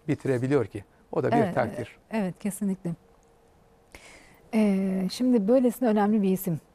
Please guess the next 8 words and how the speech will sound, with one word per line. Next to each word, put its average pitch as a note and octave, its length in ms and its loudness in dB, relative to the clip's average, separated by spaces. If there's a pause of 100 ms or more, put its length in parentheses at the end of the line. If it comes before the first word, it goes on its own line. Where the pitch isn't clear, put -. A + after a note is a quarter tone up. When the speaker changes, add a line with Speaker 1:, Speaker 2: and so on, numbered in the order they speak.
Speaker 2:
Tarık F3 400 2
Burak, E3+ 440 -2 (140)
e, E3 40 -8 (420)
bahsediyor, D#3 720 -4
Nihal E3+ 260 2
Atsız E3 320 -4
bahsediyor D3+ 480 -2
kendisinden. D3+ 640 -2